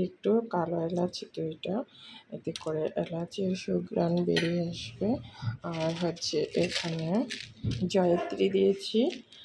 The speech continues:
যেহেতু আমার গুঁড়া, আহ, আর চারটা লং, এই যে চারটা লং দিয়েছি, আর জয়িত্রী দিয়েছি, এই যে দেখায় দিচ্ছি আমি,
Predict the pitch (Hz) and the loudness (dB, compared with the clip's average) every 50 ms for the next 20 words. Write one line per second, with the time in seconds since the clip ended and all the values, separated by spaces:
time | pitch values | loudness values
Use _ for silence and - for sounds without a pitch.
0 | - _ - - 202 196 190 190 - 190 180 180 180 185 180 180 180 - 185 190 | -20 _ 0 4 6 6 6 6 4 4 4 4 4 4 4 2 4 4 6 6
1 | 190 196 202 226 285 392 - - _ _ _ _ - _ _ _ _ _ _ _ | 8 8 8 6 6 4 -2 -6 _ _ _ _ -20 _ _ _ _ _ _ _
2 | 160 151 151 147 143 139 139 - - - - 151 143 147 143 139 - - 180 - | -12 -10 -8 -6 -6 -4 -4 -6 -6 -6 -6 -6 -4 -4 -4 -4 -6 -8 -10 -14
3 | _ _ _ _ _ - - 233 202 196 202 - - _ - - 220 214 208 180 | _ _ _ _ _ -2 0 2 2 2 -2 -4 -10 _ 0 2 2 4 4 4
4 | 160 151 151 156 170 220 - - - - _ _ _ - - - _ _ _ _ | 6 6 4 4 4 2 0 -2 -8 -20 _ _ _ -20 -20 -20 _ _ _ _
5 | _ _ _ _ _ _ _ - - _ - - 175 - - - - - 196 - | _ _ _ _ _ _ _ -20 -20 _ -8 -6 -6 -6 -6 -8 -10 -10 -10 -12
6 | _ _ _ - _ _ _ _ - - - - - - - - _ - - - | _ _ _ -20 _ _ _ _ -16 -16 -16 -16 -16 -20 -20 -20 _ -20 -20 -20
7 | - - _ - - - - 208 208 202 208 - - - 208 208 202 190 180 170 | -20 -20 _ -18 -14 -8 -4 -4 -4 -4 -6 -10 -4 -4 -2 0 0 0 0 0
8 | 170 180 180 180 190 190 190 190 - - - 208 208 240 285 - - _ _ - | 0 0 0 0 0 0 0 -2 -4 -6 -4 -2 -2 -2 -2 -6 -12 _ _ -20
9 | _ _ - - _ _ - - 147 147 143 156 - 156 160 165 165 - - - | _ _ -20 -20 _ _ -12 -10 -8 -8 -8 -8 -6 -4 -4 -4 -6 -8 -10 -6
10 | - 214 214 - 208 214 208 208 208 - - - 220 226 254 311 - - 180 165 | -2 -2 0 2 4 4 4 4 2 0 -6 -2 -2 0 0 -2 -4 -2 -2 -2
11 | 160 175 - - 170 - - - _ _ - - _ _ _ _ _ - - 180 | -2 -4 -8 -14 -16 -16 -16 -20 _ _ -20 -20 _ _ _ _ _ -6 -2 -2
12 | 180 190 - - - 202 196 190 190 190 202 196 190 - _ - - - - 196 | -2 -2 -4 -6 -4 -2 0 0 0 0 -2 -4 -4 -6 _ -16 -14 -8 -6 -4
13 | 190 185 180 190 226 | -2 -2 -2 -2 -4